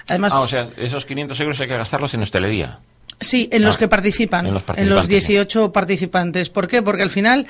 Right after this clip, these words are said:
Speaker 1: parecerá una tontería, pero la gente hace un esfuerzo apuntándose, la gente hace un esfuerzo, no en el tema económico solamente, ¿eh? sino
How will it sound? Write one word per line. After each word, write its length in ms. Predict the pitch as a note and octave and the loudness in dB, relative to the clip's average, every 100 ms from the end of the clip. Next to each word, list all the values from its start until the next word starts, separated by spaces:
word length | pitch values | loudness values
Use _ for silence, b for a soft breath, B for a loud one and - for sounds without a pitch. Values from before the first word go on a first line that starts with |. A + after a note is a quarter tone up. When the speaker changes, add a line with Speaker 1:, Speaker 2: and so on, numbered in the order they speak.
| B B B B - | B B B B -4
Speaker 1:
parecerá 300 | G3 A3 A#3 | -2 2 2
una 200 | C#4 B3 | 2 0
tontería, 500 | A3 G3 B3+ A3+ F3 | 2 2 4 4 2
pero 200 | F#3+ F#3+ | 0 2
la 120 | F#3 | 2
gente 260 | B3 C4 | 0 2
hace 140 | C4+ A#3+ | 2 2
un 80 | A3 | 0
esfuerzo 400 | F#3+ G#3+ F#3+ F#3 | 0 0 0 -2
apuntándose, 880 | E3 F3+ F3+ A#3+ B3 A#3 - A#3 A#3 | -2 0 4 4 6 2 2 2 2
la 140 | G3+ | 0
gente 240 | G#3 G#3+ | 0 0
hace 160 | G#3+ A3+ | -2 0
un 60 | G3+ | -4
esfuerzo, 640 | - G3+ F3 F#3 F3+ G3 | -2 -4 -2 -4 -2 -2
no 120 | G3+ | 0
en 80 | B3+ | 0
el 140 | B3+ | 0
tema 180 | A#3+ A3+ | 0 0
económico 500 | G3 F#3+ F#3+ F3+ F#3 | 0 0 0 -2 -4
solamente, 520 | F3 F3 E3+ D#3+ F3+ | -4 -2 -2 -2 -2
¿eh? 40 | G3+ | -2
sino 360 | G#3+ G3 F#3 | 0 0 -2